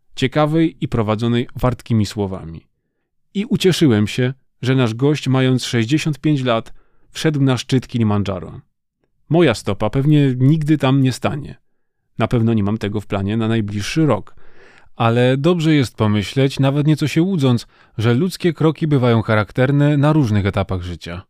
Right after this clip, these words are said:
Każde wyjście jest zarazem wejściem. Te słowa padają w tekście.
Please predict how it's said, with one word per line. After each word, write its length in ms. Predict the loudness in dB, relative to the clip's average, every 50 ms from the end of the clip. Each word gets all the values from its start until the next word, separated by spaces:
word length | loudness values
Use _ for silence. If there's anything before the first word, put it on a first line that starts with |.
| _ _ _ _ _ _ _ _ _ _ _ _ _ _ _ _ _ _ _ _ _ _ _ _
Każde 380 | 0 0 2 2 2 4 4 4
wyjście 640 | 6 6 6 6 6 4 0 0 2 2 4 4
jest 360 | 6 4 4 2 0 -2 -6 -2
zarazem 500 | 0 2 2 2 2 4 4 4 4 4
wejściem. 600 | 2 0 -4 -6 -10 -12 -12 -14 -14 -16 -18 -20 _ _ _ _ _ _ _ _ _ _ _ _ _
Te 120 | -4 -2 -2
słowa 300 | 0 2 2 2 2 0
padają 340 | 0 -2 0 0 0 0
w 60 | -2 -4
tekście. 480 | -8 -10 -12 -14 -16 -14 -14 -14 -14